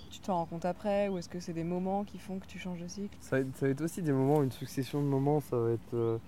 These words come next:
Speaker 2: autant, autant ça va être des nouvelles idées. Par exemple, il y a un cycle que j'ai passé, enfin, à mes dix-huit ans, où, euh, où je réalisais que dans la réalité même, euh, des choses n'étaient plus en adéquation avec ce que je pensais.
Speaker 1: Mm.
Speaker 2: Et donc, du coup, j'ai changé cette réalité-là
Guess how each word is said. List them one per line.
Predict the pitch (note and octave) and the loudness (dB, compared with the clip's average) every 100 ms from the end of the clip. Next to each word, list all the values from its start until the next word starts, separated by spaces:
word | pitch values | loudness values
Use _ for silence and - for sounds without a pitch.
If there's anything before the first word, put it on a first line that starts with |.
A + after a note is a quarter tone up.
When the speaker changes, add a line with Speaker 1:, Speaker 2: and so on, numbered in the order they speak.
| - - | -8 0
Speaker 2:
autant, | D3 E3 F3 F3 D#3+ | 4 6 8 8 6
autant | C#3+ D3+ G#3 | 4 2 2
ça | D#3+ | 4
va | C#3 | 4
être | |
des | C3 | 4
nouvelles | C#3 C#3+ D#3 | 6 6 6
idées. | D3 C#3 D3 G3 - | 2 0 0 0 2
Par | A#2+ | 2
exemple, | C#3+ | 4
il | |
y | C3 | 4
a | |
un | A#2 | 2
cycle | A2+ C#3 B2+ - | 2 -2 -4 -2
que | A#2 | -2
j'ai | A2+ A#2 | 0 0
passé, | A#2+ A2+ - D#3+ D3+ | 0 0 0 0 0
enfin, | - B2 A#2+ A#2 | 0 0 2 0
à | A#2 | 0
mes | A#2 | 0
dix-huit | A2+ A2+ A2+ C3 | 0 -2 -4 0
ans, | C#3+ D#3+ - | 0 0 -4
où, | A#2 A2+ A2+ | -6 -2 2
euh, | A2 G#2+ G#2 G#2 G#2+ | 2 2 2 2 0
où | A#2+ | 0
je | A#2 | 2
réalisais | B2+ A#2+ B2+ B2 B2+ C#3+ | 4 6 6 6 4 2
que | - C3 B2+ B2+ B2 A#2 A2+ | 2 2 4 4 4 4 4
dans | B2+ C#3 | 4 4
la | B2+ | 4
réalité | C3 C3 C3 C#3 | 2 -2 -2 -2
même, | C#3+ D3 A#2+ | 0 2 2
euh, | A#2 | 0
des | A2 A#2 | 0 -2
choses | - D3 | 0 0
n'étaient | B2 A#2 | 0 0
plus | A2+ D#3 | 0 0
en | D3+ | 2
adéquation | B2+ A#2+ B2 - D3 | 2 2 -2 0 -2
avec | A#2 | -2
ce | G#2+ | -4
que | - | -8
je | A2+ | -12
pensais. | - A2+ D3 D#3 - - - | -8 -6 -4 -6 -10 -16 -10
Speaker 1:
Mm. | G3 | -6
Speaker 2:
Et | |
donc, | G#2+ | -4
du | A2 | -4
coup, | - | -4
j'ai | C#3+ A2+ | -2 -2
changé | - A2 A2+ B2+ | 0 0 0 -2
cette | - G#2+ | -4 -8
réalité-là | - G#2+ G#2+ A2+ A#2+ | -4 -6 -2 0 0